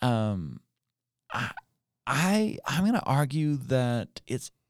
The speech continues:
actually probably tougher today to have a business,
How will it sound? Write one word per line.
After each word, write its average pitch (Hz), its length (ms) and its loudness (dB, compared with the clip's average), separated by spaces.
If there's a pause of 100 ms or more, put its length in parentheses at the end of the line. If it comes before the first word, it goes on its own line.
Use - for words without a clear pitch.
(100)
actually 151 540 -4
probably 135 460 -2 (100)
tougher 123 480 -4
today 175 580 -4 (560)
to 117 1000 2
have 135 340 -4
a 123 120 -2
business, 110 880 -2